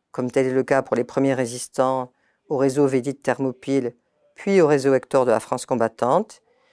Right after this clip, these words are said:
Ils reprendront leur vie, mais leur histoire restera singulière et largement méconnue, hein,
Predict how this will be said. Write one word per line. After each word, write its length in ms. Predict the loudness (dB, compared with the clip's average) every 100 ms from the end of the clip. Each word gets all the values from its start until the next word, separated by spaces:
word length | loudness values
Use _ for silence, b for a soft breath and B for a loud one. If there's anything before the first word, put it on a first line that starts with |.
| _ _ -2
Ils 100 | 2
reprendront 540 | 2 0 0 2 4
leur 160 | 4 2
vie, 300 | 0 -4 -4 -6 _ b b b b b
mais 100 | 2
leur 180 | 4 2
histoire 480 | -2 2 4 4 2 -2
restera 540 | -6 -6 -2 0 0
singulière 840 | 0 -2 0 2 4 4 2 -6 _ b b b b
et 60 | 0
largement 440 | 2 4 2 2
méconnue, 600 | 2 2 2 0 2 0 -2 _ -12
hein, 200 | -10 -10